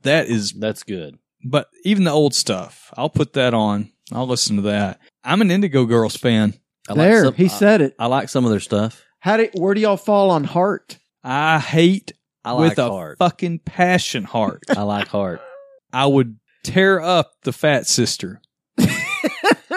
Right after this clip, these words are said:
Speaker 3: What? The, but the redhead.
Speaker 1: I know it, but I would, you know, I'd go for the,
Speaker 2: I used to
Speaker 3: Yeah.
Speaker 2: listen
Speaker 1: the
Speaker 2: to
Speaker 1: chubby
Speaker 3: That's
Speaker 2: lots
Speaker 1: one.
Speaker 2: of
Speaker 3: why
Speaker 2: Heart,
Speaker 3: we would be
Speaker 2: man.
Speaker 3: perfect wingmen.
Speaker 1: Yeah, we could take on the Heart Girls, the Wilson Girls.
Speaker 3: <laughs> Right now.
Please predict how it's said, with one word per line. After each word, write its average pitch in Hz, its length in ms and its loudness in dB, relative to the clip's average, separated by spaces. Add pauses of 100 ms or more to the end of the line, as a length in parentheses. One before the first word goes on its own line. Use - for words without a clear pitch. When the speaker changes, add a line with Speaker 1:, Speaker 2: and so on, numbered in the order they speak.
(160)
Speaker 3:
What? 330 300 0 (340)
The, 226 220 6
but 233 260 2
the 185 120 8
redhead. 165 920 4
Speaker 1:
I 160 200 0
know 233 280 4
it, 170 140 0
but 151 100 2
I 160 100 4
would, 180 320 -2
you 208 120 6
know, 196 200 4
I'd 156 180 0
go 147 160 4
for 131 200 -4
the, 117 140 -2
Speaker 2:
I 113 80 2
used 165 280 4
to 160 80 4
Speaker 3:
Yeah. 131 80 4
Speaker 2:
listen 113 340 0
Speaker 1:
the - 60 -6
Speaker 2:
to - 60 -6
Speaker 1:
chubby 131 200 2
Speaker 3:
That's 247 240 2
Speaker 2:
lots - 0 -
Speaker 1:
one. 254 40 -2
Speaker 2:
of 269 60 -2
Speaker 3:
why 254 240 6
Speaker 2:
Heart, 190 160 4
Speaker 3:
we 220 120 6
would 202 180 4
be 180 100 6
Speaker 2:
man. - 120 -4
Speaker 3:
perfect 202 400 2
wingmen. 156 720 2
Speaker 1:
Yeah, 233 200 4
we 220 140 4
could 339 160 2
take 220 220 2
on 214 140 4
the 196 100 4
Heart 196 320 2
Girls, 123 480 -2
the 160 100 -2
Wilson 160 460 2
Girls. 120 460 -2
Speaker 3:
<laughs> 139 40 0
Right 185 240 4
now. 175 440 0